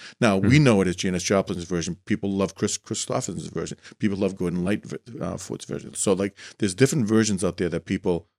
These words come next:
Speaker 1: um, have probably connected with, and they've gone higher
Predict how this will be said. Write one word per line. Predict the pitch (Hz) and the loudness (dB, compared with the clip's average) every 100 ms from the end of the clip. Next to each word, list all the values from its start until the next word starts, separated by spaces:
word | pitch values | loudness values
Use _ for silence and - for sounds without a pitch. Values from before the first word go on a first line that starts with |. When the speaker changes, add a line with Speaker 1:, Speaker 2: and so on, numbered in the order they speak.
| _ _ - | _ _ -8
Speaker 1:
um, | 95 90 92 92 _ | -4 -4 -6 -8 _
have | - - | -8 -2
probably | 113 107 | 0 0
connected | 101 101 104 110 98 | 0 -2 -2 -2 -2
with, | 82 | -2
and | 95 | -2
they've | 92 | -2
gone | 92 107 120 | -2 -2 0
higher | 95 95 101 | 0 2 2